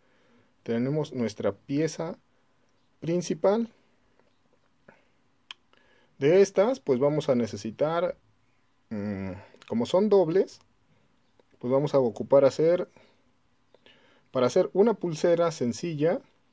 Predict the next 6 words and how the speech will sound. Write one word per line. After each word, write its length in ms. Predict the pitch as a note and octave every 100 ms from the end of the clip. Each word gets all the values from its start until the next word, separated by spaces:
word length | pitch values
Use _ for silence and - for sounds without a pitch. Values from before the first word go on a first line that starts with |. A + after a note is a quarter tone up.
| _ _ _ _ _ _ _ _ _ _ _ _ - - _
serían 880 | - - A#2 D3 D#3 D#3+ D#3+ E3 D#3 - _ _ _ _ _ _ _ _ _ _ _
doce 460 | B2 C3+ F3 - D#3
piezas, 720 | - G3+ F#3+ F#3+ G#3+ - - _ _ _ _ _ _ _ _
y 160 | F3 G3
para 220 | E3+ C#3
hacer 400 | C3+ F3 F3+